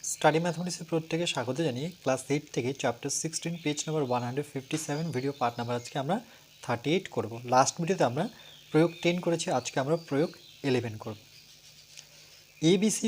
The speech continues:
সমবাহু ত্রিভুজ, এ, এই ছবিটা দেখি আমরা, এবিসি সমবাহু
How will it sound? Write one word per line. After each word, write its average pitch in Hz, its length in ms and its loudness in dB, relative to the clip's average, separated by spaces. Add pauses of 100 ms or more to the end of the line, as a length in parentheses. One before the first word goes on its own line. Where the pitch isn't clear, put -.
(120)
সমবাহু 147 460 4 (120)
ত্রিভুজ, 117 340 -4 (840)
এ, - 20 0 (840)
এই 120 160 -6
ছবিটা 123 340 -2
দেখি 117 240 -4
আমরা, 135 140 -4 (260)
এবিসি 135 560 0 (640)
সমবাহু 151 580 6